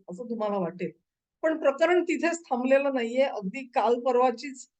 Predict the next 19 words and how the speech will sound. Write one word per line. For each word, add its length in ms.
बातमी 420
आलेली 360
तुम्ही 260
बघितली 440
असेल 380
की 140
टीआरएफ 640
ही 240
जी 180
संघटना 580
आहे, 400
त्या 480
संघटनेचं 1000
नाव 280
अमेरिकेने 760
आता 400
दहशतवादी 840
संघटनांच्या 1400
यादीमध्ये 960